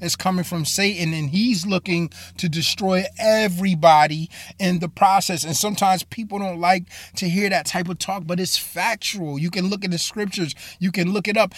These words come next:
And I'm not saying that there aren't some things that are happening intentionally in this when it comes to race and equ-, uh, uh,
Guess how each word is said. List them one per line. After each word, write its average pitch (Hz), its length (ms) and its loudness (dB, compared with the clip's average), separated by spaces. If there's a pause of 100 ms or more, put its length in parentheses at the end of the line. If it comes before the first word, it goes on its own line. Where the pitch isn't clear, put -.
(120)
And 190 120 0
I'm 220 140 0
not 220 220 0
saying 214 320 0
that 170 180 2
there 196 180 -2
aren't 196 280 -2
some 175 180 0
things 196 320 -4
that 160 140 0
are 143 40 -4
happening 160 680 -4 (300)
intentionally 170 1080 -2 (280)
in 214 260 -2
this 185 260 -2
when 165 200 -4
it 156 120 -10
comes 180 360 -2
to 151 100 -6
race 156 540 -2
and 147 240 -6 (320)
equ-, 185 440 -4
uh, 156 240 -2
uh, 147 280 -2